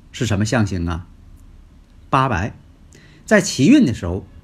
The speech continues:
八白呢属于未来旺星，这也是挺好的一个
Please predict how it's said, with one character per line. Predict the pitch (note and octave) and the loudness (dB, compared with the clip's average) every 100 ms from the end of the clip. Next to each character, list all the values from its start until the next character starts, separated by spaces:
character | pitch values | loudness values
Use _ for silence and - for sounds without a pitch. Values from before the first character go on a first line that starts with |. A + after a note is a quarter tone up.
| - | -2
八 | D3+ D3 | 0 0
白 | F2 A2 | 0 -2
呢 | B2 | -4
属 | - - | -6 -8
于 | G#2 - | -8 -4
未 | A3 A#3+ G#2 | 0 0 0
来 | E2+ F#2+ | -2 -2
旺 | D3 D3+ G2 | -2 -2 -4
星， | - E2 - - - - - - | -6 -10 -14 -20 -20 -20 -20 -2
这 | A#3+ | 4
也 | F#3 D#2+ | 4 2
是 | A2 G#3 F3+ C#3 | -2 2 4 4
挺 | A#2 C3 D3 | 0 0 0
好 | C3 F2+ | 0 -4
的 | G2+ | -2
一 | G2 | -2
个 | G#2 G2+ F#2+ E2 D#2 | -2 -2 0 -4 -6